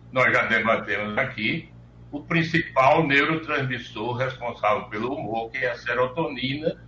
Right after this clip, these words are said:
e que também tá ligado ao apetite. Então, essa relação intestino-cérebro tá ligada à obesidade, e essa inflamação cerebral é responsável também pela presença de depressão.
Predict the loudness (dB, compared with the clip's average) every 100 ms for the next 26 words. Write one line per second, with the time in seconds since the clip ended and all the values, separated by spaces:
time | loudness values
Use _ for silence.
0 | -20 -18 -14 -4 0 2 4 4 2 4
1 | 4 4 4 4 0 -4 -6 -4 -2 2
2 | 2 2 2 4 2 0 -4 -4 -6 -10
3 | -14 -10 -10 -10 -10 0 2 2 0 -4
4 | -12 -16 -20 -4 2 4 4 2 2 4
5 | 4 4 2 -2 -4 0 2 2 0 -6
6 | -16 -20 -18 -2 4 4 4 2 -2 -2
7 | 2 4 4 2 -2 -6 -6 -2 -2 2
8 | 4 4 6 4 4 -2 -6 -8 -8 -6
9 | 0 0 0 -6 -8 -10 -8 -6 -6 -8
10 | -16 -20 -10 -2 0 0 0 -2 -2 -6
11 | -8 -8 -4 -4 -2 -2 -2 0 -2 -2